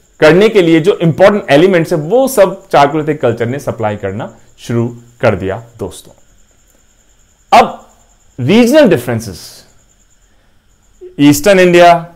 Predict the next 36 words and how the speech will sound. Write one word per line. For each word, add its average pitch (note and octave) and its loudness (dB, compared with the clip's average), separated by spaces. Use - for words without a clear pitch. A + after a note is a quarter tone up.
वेस्टर्न C#3 2
इंडिया, D3+ 4
सेंट्रल D#3 0
इंडिया, D3 2
साउथ D3+ 2
इंडिया, F#2 -12
तो B3 4
रीजनल E3+ 2
डिफरेंसेस E3 -2
तो F#3+ 0
जाहिर G#3 2
सी F#3 -4
बात B2+ 0
है, D#3+ 2
इतना E3 -4
बड़ा D#3+ 0
सबकॉन्टिनेंट B2 -6
है, A2+ -4
देश B2+ -2
है, F#2 -10
पहले F#3+ 6
भी A3 6
रहे, F3 4
आज D3 4
भी F3+ 0
हैं, D3 -2
आगे C3 4
भी A#2+ 0
रहेंगे। F2+ -8
चाहे D3+ 4
वो B2+ -2
सोशल B2 -6
स्ट्रक्चर D3 -2
में G#3+ 0
डिफरेंसेस F3 -2
हों, E3 -6